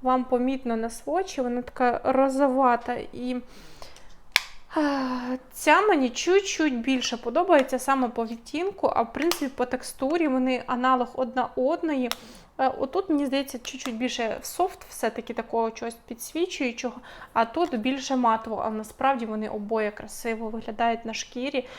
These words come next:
Виберіть відтінок, який вам підходить більше, що ця класна, що ця класна, і круто виглядають, круто носять макіяж, круто матують, взагалі просто неймовірна любов. Я не знаю, Патрісія Лідо —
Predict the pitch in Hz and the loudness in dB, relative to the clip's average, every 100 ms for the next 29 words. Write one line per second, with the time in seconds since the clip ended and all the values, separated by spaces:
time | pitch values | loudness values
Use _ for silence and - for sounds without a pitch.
0 | - - 214 220 254 226 214 214 214 214 | -18 -10 -2 2 2 2 -4 -8 -8 -4
1 | 247 226 220 214 226 226 214 - 247 226 | -4 -4 -6 -6 -4 -4 -4 -6 -4 -4
2 | 208 214 285 - 233 - 240 233 - 247 | -4 -4 -4 -4 -4 -4 -4 -2 2 2
3 | 302 285 240 240 - 226 247 240 240 277 | 4 4 4 2 -8 -10 -10 -4 0 0
4 | - 262 254 247 - 220 - - - - | 0 0 0 0 -6 -12 -14 -18 -10 -4
5 | 240 - 262 285 285 269 202 214 220 214 | -4 -2 0 2 2 2 0 0 0 0
6 | 247 285 233 - - 262 262 220 233 240 | 2 2 0 -4 -2 -2 -2 -4 -6 -8
7 | 240 214 208 233 277 - - 254 247 214 | -8 -8 -6 -6 -4 -6 -2 -2 -2 -6
8 | 208 - 294 302 214 214 226 226 220 226 | -8 -6 -2 -2 -2 -4 -4 -4 -4 -4
9 | 226 - 214 214 220 214 220 214 214 208 | -4 -4 -6 -4 -4 -4 -2 -2 -2 0
10 | 302 240 254 311 302 285 214 226 226 320 | 0 0 -2 0 2 2 2 -2 -4 -4
11 | - 277 240 226 320 | 0 0 0 2 2